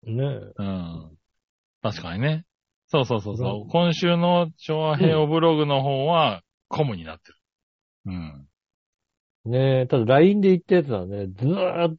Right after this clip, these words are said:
Speaker 1: と今lineを見返したらね、
Speaker 2: <laughs>
Speaker 1: 去年の九月からでしたね。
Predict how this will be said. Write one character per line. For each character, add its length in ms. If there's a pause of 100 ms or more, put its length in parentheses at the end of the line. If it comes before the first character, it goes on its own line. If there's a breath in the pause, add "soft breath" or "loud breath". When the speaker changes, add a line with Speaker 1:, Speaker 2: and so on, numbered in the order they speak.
Speaker 1:
と 120
今 140
line 340
を 80
見 240
返 240
し 80
た 100
ら 100
ね、 280
Speaker 2:
<laughs> 40
Speaker 1:
去 80
年 140
の 60
九 120
月 300
か 120
ら 80
で 100
し 60
た 80
ね。 300